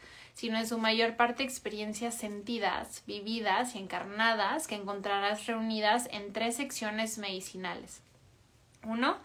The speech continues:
reclama tu paisaje de mujer. Dos, conoce tu paisaje de mujer. Tres, ama tu paisaje de mujer. Cada sección contiene movimiento,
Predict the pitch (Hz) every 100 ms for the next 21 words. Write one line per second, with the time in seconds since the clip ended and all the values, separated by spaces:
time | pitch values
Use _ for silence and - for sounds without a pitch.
0 | - - - - - 202 202 220 233 294
1 | - - 196 202 214 226 214 208 202 262
2 | 359 - - _ _ - - _ _ 240
3 | 240 240 339 392 - - 202 208 220 247
4 | 247 226 202 196 202 196 196 202 196 190
5 | - 254 - _ _ - - _ _ -
6 | - 233 226 220 302 - - _ _ -
7 | 240 247 214 233 285 233 - 185 190 190
8 | 190 196 185 180 - - - - - -
9 | - - - - - - - 262 330 320
10 | 269 247 226 233 233 226 220 226 339 -
11 | - 196 208 208 220 240 262 254